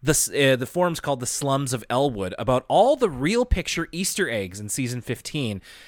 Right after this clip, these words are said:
And I noticed something about one at the end of Buster's Secret Admirer. So, um, as we've kind of brought up here and again, in season fifteen, if you look closely in some of these shots, you can see that they're using real photographs of real people in places. And it's very jarring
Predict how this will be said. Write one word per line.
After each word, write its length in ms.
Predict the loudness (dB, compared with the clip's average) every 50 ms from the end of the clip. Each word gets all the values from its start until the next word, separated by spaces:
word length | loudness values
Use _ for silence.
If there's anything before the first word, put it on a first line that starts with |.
| -20 -16 -6
And 140 | -2 0 0
I 60 | 2
noticed 240 | 2 2 0 0 0
something 300 | -2 -2 -2 -4 -6 -4
about 260 | -2 -2 -2 -4 -4
one 280 | -4 -2 -2 -2 -2 -4
at 140 | -6 -8 -10
the 120 | -8 -8
end 160 | -6 -6 -6
of 120 | -8 -8 -6 -4
Buster's 420 | -4 -4 -4 -4 -4 -4 -4 -4 -4 -4
Secret 360 | -4 -4 -4 -6 -4 -6 -6
Admirer. 600 | -6 -6 -4 -4 -2 -2 -2 -2 -2 -4 -4 -6
So, 320 | -4 -2 0 2 2 2 0 -4 -10 -20 -20 -20 -16 _ -4
um, 440 | 0 0 2 2 0 0 -4 -6 -2
as 240 | 2 2 2 2 2
we've 140 | -2 -6 -4
kind 160 | -4 -4 -4
of 100 | -4 -4
brought 200 | -4 -2 -2 -2
up 100 | -2 -4
here 480 | -6 -8 -10 -8 -6 -4 -4 -2 -4 -4
and 140 | -4 -6 -6
again, 340 | -6 -4 -2 -2 -2 -2 -4
in 140 | -6 -6
season 300 | -6 -6 -6 -4 -4 -4
fifteen, 520 | -4 -4 -4 -4 -6 -6 -4 -4 -4 -4 -4 -4
if 200 | -6 -6 -4 -4
you 120 | -2 -2
look 180 | -2 -2 -4 -4
closely 540 | -6 -2 0 0 0 0 0 -2 -2 -2
in 80 | -2 -4
some 200 | -4 -4 -6 -6
of 100 | -6 -6
these 120 | -4 -4
shots, 480 | -4 -2 -2 -2 0 0 -2 -4 -6 -8
you 140 | -10 -10 -10
can 120 | -10 -8
see 300 | -8 -6 -6 -6 -6 -4
that 240 | -2 -2 -2 -2 -2
they're 100 | -2 -4 -4
using 420 | -4 -6 -4 -2 -2 -4 -4 -6 -10 -14 -20 -20 _ _
real 400 | -12 -6 -2 2 2 4 2 2
photographs 840 | 0 -2 0 0 0 0 -2 -4 -4 -4 -4 -4 -6 -4 -4 -4 -6 -6 _
of 280 | -2 0 0 -2 -4 -8 -8
real 320 | -4 0 2 2 2 0
people 480 | -2 -4 -8 -10 -8 -8 -8 -8 -8 -10
in 160 | -10 -12 -10
places. 500 | -10 -10 -10 -10 -10 -12 -14 -14 -14 -14
And 100 | -14 -12
it's 120 | -12 -6
very 200 | -4 -2 -2 -2
jarring 600 | -4 -6 -4 -2 0 2 2 2 0 -2 -4 -8